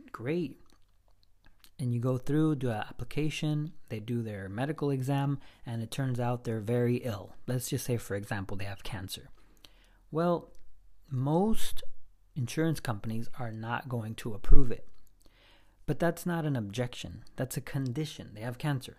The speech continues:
There's nothing you can do about it unless you know how to cure cancer. An objection is if you gave them the policy, the application, and they said, uh, "Well, let me think about it and I'll get back to you."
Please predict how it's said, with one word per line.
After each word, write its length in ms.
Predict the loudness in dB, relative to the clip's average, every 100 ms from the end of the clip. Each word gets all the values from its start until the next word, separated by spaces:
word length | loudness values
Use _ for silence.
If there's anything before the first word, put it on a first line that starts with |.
| -10
There's 160 | -4
nothing 320 | -2 -2 -2 -2
you 220 | 0 -2
can 180 | -2 -2
do 140 | -2
about 260 | -4 -10 -10
it 60 |
unless 340 | -6 -4 -4 -2
you 80 |
know 120 | -2 -2
how 100 | -6
to 80 |
cure 220 | -8 -12 -8
cancer. 400 | -8 -8 -10 -20 -20 _ -20 _ -20 -20 -20 -20 -20 -20 -20 -20 -20 -20 -20 -10
An 140 | -6
objection 600 | -4 -4 -4 -4 -6 -4
is 300 | -4 -6 -10 -20 -14
if 220 | -12 -10 -8
you 200 | -10 -10 -20 -12
gave 180 | -6 -4
them 120 | -4
the 80 | -4
policy, 540 | -4 -4 -4 -4 -6
the 120 | -4 -6
application, 840 | -8 -10 -10 -10 -8 -8 -8 -10 -12
and 240 | -12 -10 -8
they 80 | -10
said, 440 | -8 -8 -8 -12 -20 -20 -20 -20 -20
uh, 420 | -14 -12 -10 -12 -14 -18 -20 _ -18 -4
"Well, 380 | -2 -2 -4 -12 _ _ -20 -20 -14 -2
let 180 | 2
me 100 | 2
think 240 | 2 0 0
about 300 | -4 -8 -10
it 120 | -10 -6
and 100 | -4
I'll 120 | -2
get 180 | -4 -4
back 220 | -6 -8
to 140 | -14
you." 140 | -16